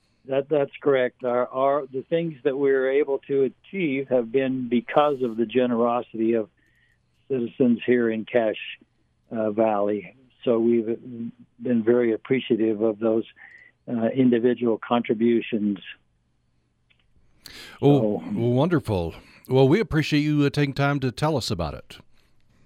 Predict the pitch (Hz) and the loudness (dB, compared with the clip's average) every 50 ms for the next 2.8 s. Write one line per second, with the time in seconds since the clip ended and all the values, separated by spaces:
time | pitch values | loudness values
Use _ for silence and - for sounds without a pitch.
0 | - _ _ _ _ _ _ _ _ _ _ _ _ _ - - _ _ _ _ | -20 _ _ _ _ _ _ _ _ _ _ _ _ _ -20 -20 _ _ _ _
1 | - 127 123 117 - - 165 160 - - 151 120 - 151 127 135 139 143 139 - | 4 4 4 4 4 2 0 2 2 0 0 2 2 2 4 4 2 2 2 -2
2 | 135 - - 175 165 151 131 123 123 127 123 120 120 123 123 127 | -2 0 0 0 2 2 2 4 4 4 4 4 4 4 4 2